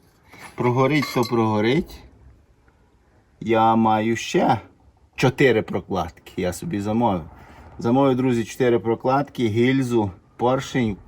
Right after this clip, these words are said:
у вкладиші, кольця дві пари і сальнички на клапана. Ну, то буде другим разом. Десь я ті сальнички буду, треба розсухарювати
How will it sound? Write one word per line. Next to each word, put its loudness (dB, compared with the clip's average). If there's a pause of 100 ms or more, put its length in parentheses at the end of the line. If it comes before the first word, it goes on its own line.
(100)
у -8
вкладиші, 0 (800)
кольця 2
дві -2
пари -2 (1400)
і 0
сальнички 0
на -2
клапана. -4 (1500)
Ну, -4
то 0
буде 0
другим 2
разом. 2 (320)
Десь -8
я -4
ті -10
сальнички -4
буду, -6
треба 0
розсухарювати -2